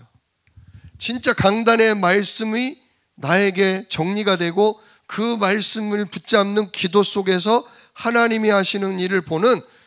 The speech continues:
그 믿음이 아직 정리가, 준비가 안 돼 있다 이거예요. 그러니까 보이면 보이는 대로, 들리면 들리는 대로 마음이 다 영향을 받고, 그러니 균형이 깨지니까 몸까지도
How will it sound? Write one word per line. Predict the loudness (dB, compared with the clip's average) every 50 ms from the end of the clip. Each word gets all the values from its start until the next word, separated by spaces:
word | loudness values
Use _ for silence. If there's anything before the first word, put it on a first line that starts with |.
| _ _ _
그 | -10 -8 -8 -8 -8
믿음이 | -10 -8 -6 -6 -6 -4 -2 -2 -4 -4 -6 -12 _ _ _ _
아직 | -8 -8 -8 -8 -12 _ _
정리가, | -10 -8 -8 -6 -6 -8 -4 -4 -4 -4 -4 -8 _ _ _ _ _ _ _ _
준비가 | -12 -10 -10 -8 -8 -8 -8 -8 -10 -10 -8 -8
안 | -8 -8 -8
돼 | -8 -8 -10
있다 | -10 -12 -12 -12
이거예요. | -12 -12 -14 -18 -20 -20 -20 -20 -20 -20 _ -20 _ _ _ _ _ _ _ _ -20 -16
그러니까 | -10 -6 -4 -4 -4 0 0 0 0 0 -4 -12 _ _ _
보이면 | _ 2 2 2 4 2 2 2 2 2 2 0 -4
보이는 | -4 -2 0 0 2 0 -2 -4 -6 -6
대로, | -6 -6 -6 -6 -8 -10 -14 _ _ _ _ -6
들리면 | -4 -4 -2 -2 0 0 0 0 0 -2
들리는 | -4 -6 -6 -4 -4 -4 -6 -6 -6 -6
대로 | -8 -8 -8 -8 -10 -14 _ _ _ _
마음이 | -2 2 2 4 2 2 -2 -6 -8 -10
다 | -12 -14 -14 -14 -14 -14 -16 -16 -16 -18 -20 -20 -20 _ _ _ _
영향을 | -8 -6 -2 -2 -2 -2 -2 -4 -6
받고, | -8 -10 -12 _ -18 -20 -20 -20 _ _ _ _ _ _ _ _ _ _ _ _
그러니 | _ 2 4 6 6 4 2
균형이 | 0 0 -2 0 2 2 2 0 -2
깨지니까 | 0 -2 -2 -2 -2 -2 -4 -4 -6 -6
몸까지도 | -4 -4 -4 -4 -4 -6 -4 -4 -4 -4 -4 -4 0 0 0 -2 -4 _